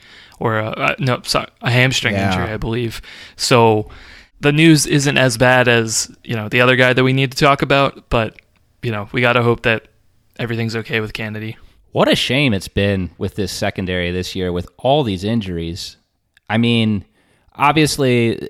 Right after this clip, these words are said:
Speaker 3: some players on the secondary have not been playing quite up to the level that we th-, thought they would, but part of that's because they're playing in positions that they weren't expecting to. Man, we're, we're never gonna know what this secondary, I mean,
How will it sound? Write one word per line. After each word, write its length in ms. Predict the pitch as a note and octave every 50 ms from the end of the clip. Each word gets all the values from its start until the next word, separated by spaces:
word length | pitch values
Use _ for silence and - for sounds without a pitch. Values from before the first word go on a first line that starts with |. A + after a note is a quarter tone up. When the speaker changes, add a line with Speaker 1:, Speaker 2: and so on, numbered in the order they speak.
| - - A#2+
Speaker 3:
some 260 | - - C3+ C3 A#2+
players 360 | - C3 A#2+ A#2+ A2+ G#2+ A2
on 100 | A2+ G#2
the 80 | G2+ F#2+
secondary 600 | - A2+ G#2 - A2 G2 G2+ G2 F#2+ F#2+ G2 F#2
have 260 | F#2+ F#2+ F#2 F2 F2 _ _ _ _
not 320 | A#2 A2 G#2+ G2+ G2+ F#2+ -
been 120 | G#2 F#2
playing 480 | G#2+ A2+ G#2+ G2+ G2 F#2+ F#2+ F#2 F2+ - _ _ _
quite 240 | - - D3 D3 C3+
up 80 | A2+ -
to 100 | - G#2
the 140 | F2+ G2 F#2
level 320 | F#2+ G2+ G2 F#2 G2 F#2+ F#2
that 120 | F2+ E2
we 120 | F#2 F2+
th-, 100 | - - _ _ -
thought 220 | _ A2+ A2+ B2+ -
they 80 | G2+
would, 220 | F2+ F#2 F#2 F2+ -
but 140 | B2 -
part 180 | - C#3 D#3+ F#3+
of 60 | D#3+
that's 200 | A2 F#2+ G2 -
because 380 | - - G2+ - - G2 F#2+ -
they're 120 | A2+ G#2
playing 420 | - - B2 A#2 A2 A2 A2 A2+ A2+
in 100 | G#2+ G2
positions 560 | - G2+ F2+ A2+ D3+ F3+ - - G#2+ G2 -
that 120 | A2 G2+ -
they 100 | A2+ A2
weren't 240 | A2 A2+ A#2 A#2
expecting 500 | A2 - - - A#2 C#3+ - - - E2
to. 280 | D2+ - C#2+ C2 B1+ - - _ _ _ _ _ _ _ _ _ _ _
Man, 240 | A2+ A#2+ B2+ B2
we're, 360 | B2+ C#3 D#3 D#3 D3+ D3+ C#3+ - - _ _ _ _ _
we're 100 | C#3 D3+
never 240 | D3+ D3+ D#3 D#3+ E3
gonna 200 | D3 D3+ D3+ D3
know 240 | C#3 C#3 D3+ E3 E3+
what 180 | D3 B2+ A2+ -
this 160 | B2 A2+ -
secondary, 760 | - C#3+ C3 - - B2+ G2+ G#2 G#2 G#2 G2+ G#2 G#2+ G#2+ -
I 60 | - A2+
mean, 120 | A#2 G2+